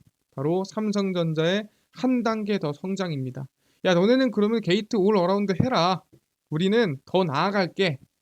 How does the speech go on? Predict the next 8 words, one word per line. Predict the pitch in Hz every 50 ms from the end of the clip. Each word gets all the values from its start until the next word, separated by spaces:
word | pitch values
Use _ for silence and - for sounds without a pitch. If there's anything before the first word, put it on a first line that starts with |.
| _ _ _ _ _ _
그래서 | - - 185 214 233 208 247 247
이번에 | 220 185 170 180 185 190 190
발표가 | 185 - - 139 139 - - 180 175 175
된 | 165 160 156
게 | 151 160
뭐냐면 | 139 127 127 127 127 123 135 160 196 220 240 247 240
바로 | - - 135 131 131
씨엑스엘입니다. | 135 - - - 240 254 247 - - _ _ - 147 143 - - - - - 180 - - _ - 143 139 151 160 156 143 131 120 - 131 127